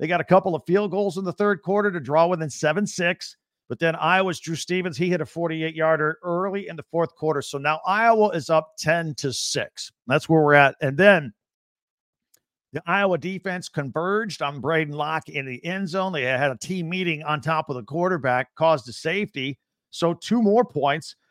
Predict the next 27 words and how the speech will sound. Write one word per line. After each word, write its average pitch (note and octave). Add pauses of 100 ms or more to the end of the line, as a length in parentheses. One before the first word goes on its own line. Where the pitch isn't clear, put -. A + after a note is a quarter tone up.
(160)
for E3+
Iowa E3+
at C#3
that D3
point. D#3+
They're E3+
up E3
twelve G3
to D3+
six -
with D#3+
about D3+
twelve G3
minutes F3+
to D#3+
go. D#3 (320)
Frankly, F3
between G3
you G3
and F3+
me, - (280)
how A3+
Iowa E3+
is A2
that? C#3 (320)
A D3
touchdown, G#3+